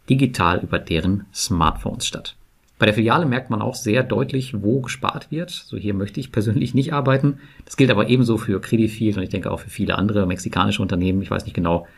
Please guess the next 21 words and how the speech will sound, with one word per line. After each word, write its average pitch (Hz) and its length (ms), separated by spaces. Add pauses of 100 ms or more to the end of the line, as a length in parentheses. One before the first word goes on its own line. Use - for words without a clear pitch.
(280)
ähm, 85 260
wie 95 60
der 85 140
Rest 90 200
so - 100
arbeitet 87 400
von - 100
den 85 140
Fintechs. 90 560 (100)
Aber 104 120
das 98 80
sind 113 120
meistens 98 400
kalte 127 280
Räume 107 380
mit 98 220
fürchterlichem 107 480
Klang 110 400
und 92 160
ungesunder 101 460
Atmosphäre. 98 600